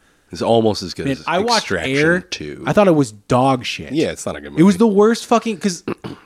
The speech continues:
Speaker 1: I thought it was, I thought it was, like, watchable.
Speaker 2: I heard a few people say it was,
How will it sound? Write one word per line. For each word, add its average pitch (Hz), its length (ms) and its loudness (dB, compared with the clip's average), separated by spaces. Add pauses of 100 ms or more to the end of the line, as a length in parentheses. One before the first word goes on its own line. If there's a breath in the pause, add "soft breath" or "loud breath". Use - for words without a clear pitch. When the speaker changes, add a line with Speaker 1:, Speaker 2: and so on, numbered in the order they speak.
Speaker 1:
I - 60 2
thought 185 100 6
it - 20 4
was, 101 240 -2
I 131 120 4
thought 190 140 4
it 175 40 4
was, 123 160 2
like, 104 180 2
watchable. - 580 -12
Speaker 2:
I 175 120 4
heard 262 160 4
a 220 40 4
few 208 180 0
people 214 240 2
say 185 260 4
it 185 80 4
was, 156 200 2